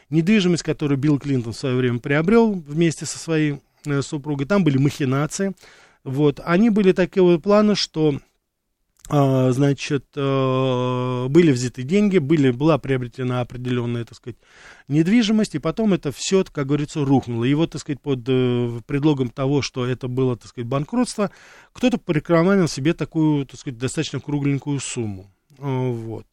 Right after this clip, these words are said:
И, ну, что произошло? Осужденный партнер, который Джеймс МакДугал, значит, он должен был давать показания, потому что он был юристом, и, естественно, в своих показаниях он должен был сказать о том,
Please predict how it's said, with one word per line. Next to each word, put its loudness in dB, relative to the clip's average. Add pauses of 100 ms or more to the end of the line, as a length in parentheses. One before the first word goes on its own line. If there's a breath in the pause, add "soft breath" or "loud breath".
(140)
И, 2
ну, 2
что -2
произошло? -4 (380 soft breath)
Осужденный 4
партнер, -2
который -4
Джеймс 0
МакДугал, -2
значит, -4
он 6
должен 4
был -2
давать -2
показания, -6 (120)
потому -4
что -6
он -2
был 0
юристом, 0 (460 soft breath)
и, -2
естественно, 0
в -4
своих -2
показаниях 0
он -4
должен -2
был -4
сказать -6
о -6
том, -8